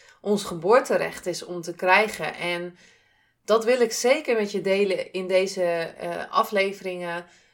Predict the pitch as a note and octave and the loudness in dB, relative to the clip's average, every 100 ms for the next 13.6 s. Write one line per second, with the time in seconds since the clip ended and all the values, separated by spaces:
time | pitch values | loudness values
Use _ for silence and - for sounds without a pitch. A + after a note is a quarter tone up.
0 | _ - F#3+ F3+ F#3 G3 F3+ F#3 - F3+ | _ -6 -2 -2 -2 -2 0 0 -4 -8
1 | E3 - D#3+ E3+ F3 E3+ F3+ F#2+ _ _ | -8 -8 -6 -6 -8 -10 -16 -20 _ _
2 | _ _ _ _ _ _ - - F#3+ F3+ | _ _ _ _ _ _ -20 -8 -6 -4
3 | G#3+ B3 A3+ G#3+ A3 - - _ _ _ | -6 -6 -6 -6 -6 -10 -20 _ _ _
4 | _ - G3 F#3 E3+ F3+ F3+ F3 - - | _ -12 -6 -6 -6 -6 -4 -4 -6 -8
5 | G3 F#3 F3+ G3 G#3+ F3+ E3+ E3+ G#3+ - | -6 -4 -2 -2 -2 -2 -4 -2 -2 -4
6 | - - E3 D#3 - - D#3+ - - F#3 | -16 -14 -14 -16 -20 -16 -14 -14 -12 -12
7 | E3+ F3+ E3 D#3+ - D#3+ D#3+ E3 D#3+ D#3 | -10 -6 -4 -6 -8 -12 -10 -12 -10 -8
8 | E3 F#3 F3+ E3+ E3+ _ _ _ F3+ F3 | -8 -8 -8 -12 -16 _ _ _ -10 -10
9 | F3+ F3 F3 E3+ E3 G#3+ G3+ E3+ E3+ E3+ | -8 -10 -8 -8 -6 -4 -4 -2 -2 -2
10 | E3+ D#3+ D#3+ D#3+ D#3+ - E3 D#3+ D3+ - | -2 -2 -2 -4 -8 -4 -2 -2 -6 -16
11 | _ _ _ _ _ _ - _ - E3+ | _ _ _ _ _ _ -20 _ -14 -10
12 | F3 F3+ D#3+ - F3 E3 D#3+ F3+ - - | -8 -6 -8 -6 -6 -6 -8 -10 -10 -14
13 | E3 E3 D#3+ D#3 D#3 | -14 -10 -10 -10 -12